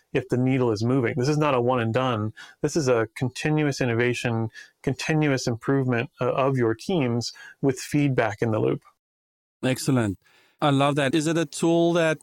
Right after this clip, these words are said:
Speaker 2: people can try out for themselves, or can they contact you, or?
Speaker 1: They should contact us. Uh, if you go to six feet up dot com slash best, there's an overview of everything we just talked about there. And then we'll, we're launching, actually, I'll probably be demoing it here coming up very, very soon.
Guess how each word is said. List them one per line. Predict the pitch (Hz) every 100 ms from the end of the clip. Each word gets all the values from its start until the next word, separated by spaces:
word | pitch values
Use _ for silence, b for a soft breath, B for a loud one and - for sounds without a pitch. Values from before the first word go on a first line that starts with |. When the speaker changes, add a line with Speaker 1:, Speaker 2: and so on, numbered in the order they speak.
| -
Speaker 2:
people | 151 -
can | 156 151
try | - 143
out | 147 147
for | 156
themselves, | 147 139 151 147 175 226 -
or | 127 127 123 123
can | 135 127
they | 123
contact | - 147 147 160 -
you, | 160 160 156 156
or? | 131 120 113 - _ 160
Speaker 1:
They | 190
should | 240
contact | - 175 143 113
us. | 110 - -
Uh, | 139
if | 131 143
you | 180
go | 180
to | 175
six | - 170
feet | -
up | 147 -
dot | 139
com | - 131 127 131
slash | 123 113 -
best, | 120 113 135 - - -
there's | 143 120
an | 117
overview | 127 120 135 139 147
of | 147 175
everything | 139 135 143
we | 139
just | 131 -
talked | 131 -
about | 151 151
there. | 165 160 160 B B B B B
And | 139
then | 139 139 135 - _ _ -
we'll, | 135
we're | 127 131
launching, | 139 143 143 135 120 131
actually, | - 120
I'll | 113
probably | 135 123
be | 117
demoing | 120 120 117
it | 113 -
here | - 120
coming | 110 123 113
up | 110
very, | 117 120
very | 117 110
soon. | - 110 107